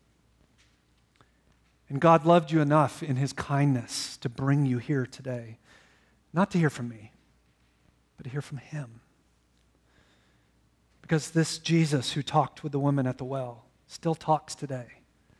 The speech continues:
through his word. And this living water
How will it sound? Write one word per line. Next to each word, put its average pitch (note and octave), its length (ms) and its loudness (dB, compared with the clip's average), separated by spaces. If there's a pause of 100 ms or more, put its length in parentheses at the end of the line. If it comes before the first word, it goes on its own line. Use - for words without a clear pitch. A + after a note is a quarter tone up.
(400)
through C3+ 140 -10
his C3+ 140 -6
word. B2+ 300 -14 (3750)
And C3+ 100 -4
this C#3+ 160 -4
living D#3+ 380 0
water C3+ 480 -6